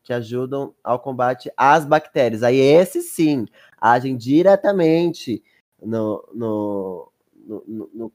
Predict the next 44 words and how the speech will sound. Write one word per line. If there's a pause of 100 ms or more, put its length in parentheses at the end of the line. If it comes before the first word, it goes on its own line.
(100)
no
causador
da
doença.
Então
esse
sim
age
lá
diretamente.
Então
você
não
vai
tomar
um
antibiótico
pra
combater
o
vírus, (440)
porque
não
vai
resolver. (420)
Você
não
vai
tomar
um
antiparasitário,
né,
que
é (160)
aí,
no
caso
da
ivermectina, (1200)
contra
um
vírus
também,
porque